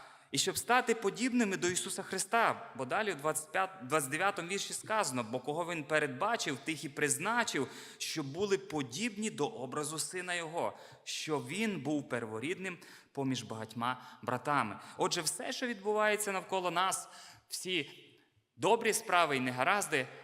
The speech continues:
все, що Господь нам допускає, воно допомагає нам уподобитись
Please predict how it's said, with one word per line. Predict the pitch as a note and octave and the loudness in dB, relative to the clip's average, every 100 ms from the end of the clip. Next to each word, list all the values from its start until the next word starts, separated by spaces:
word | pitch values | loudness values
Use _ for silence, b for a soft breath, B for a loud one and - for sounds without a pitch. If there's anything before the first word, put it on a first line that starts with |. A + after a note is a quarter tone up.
| - - | -18 -12
все, | - - A#3+ | -6 2 2
що | G3 D#3+ | 2 0
Господь | C#3+ - F#3+ F#3+ | 0 -2 0 -2
нам | E3 C3 A#2 - | 0 -4 -6 -6
допускає, | A#2+ C3 C#3+ - F#3+ G#3+ A#3 A3 - - - _ _ - | -2 0 0 0 2 2 2 -2 -10 -20 -20 _ _ -8
воно | B2 C#3+ | -4 -2
допомагає | C3 C3 C3+ C#3 C#3 C3 | -4 -6 -6 -4 -2 -2
нам | C3 E3+ E3 A#2 - | 0 0 0 -4 -8
уподобитись | A#2+ - B2 F3 F#3 D#3 B2 - | -8 -4 2 2 4 2 2 -4